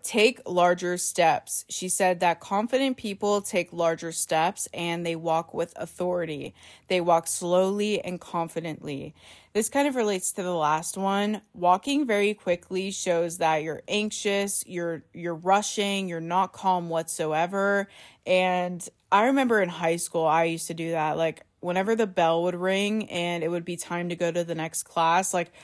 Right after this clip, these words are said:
I would walk so fast to my next class, and I would get really mad when people in front of me would walk very slow, even though I was, like, one of the first people to show up to my class. Like, I was never late, but I was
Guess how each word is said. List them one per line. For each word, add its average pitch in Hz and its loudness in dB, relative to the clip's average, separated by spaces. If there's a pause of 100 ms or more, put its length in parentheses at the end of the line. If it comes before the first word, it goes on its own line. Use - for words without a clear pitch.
(180)
I 185 6
would 226 2
walk 190 4
so 175 2
fast 165 0
to 175 -6
my 170 -4
next 170 -4
class, 175 -2
and 175 -6
I 175 0
would 180 -2
get 185 2
really 175 0
mad 165 -2
when 165 -4 (460)
people 185 0
in 180 0
front 170 -2
of 180 -4
me 185 -2
would 170 -4
walk 160 0
very 170 0
slow, 160 -4 (300)
even 294 0
though 311 4
I 262 6
was, 240 -2
like, 233 -2
one 214 -2
of 226 -2
the 214 -2
first 196 -6
people 208 -6
to 185 -4
show 175 -2
up 185 0
to 190 -10
my 170 -6
class. 156 -2
Like, 170 -4
I 175 2
was 190 -4
never 185 -4
late, 170 -4
but 175 -4
I 185 4
was 190 -6